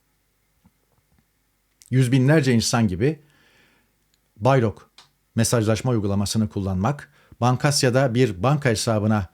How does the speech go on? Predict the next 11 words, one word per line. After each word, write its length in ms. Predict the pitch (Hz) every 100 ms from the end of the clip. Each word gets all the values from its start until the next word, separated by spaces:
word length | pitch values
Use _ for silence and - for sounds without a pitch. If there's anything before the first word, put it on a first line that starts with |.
| _
sahip 400 | - 120 113 110
olmak 340 | 98 113 143
ve 140 | 123 120
bir 200 | 143 143 - -
derneğe 460 | 104 131 135 135
üye 140 | 156 127
olmak 280 | 120 101 -
gibi 320 | 90 139 147
tamamen 380 | 127 151 151 147
yasal 460 | 123 117 151 147
ve 160 | 135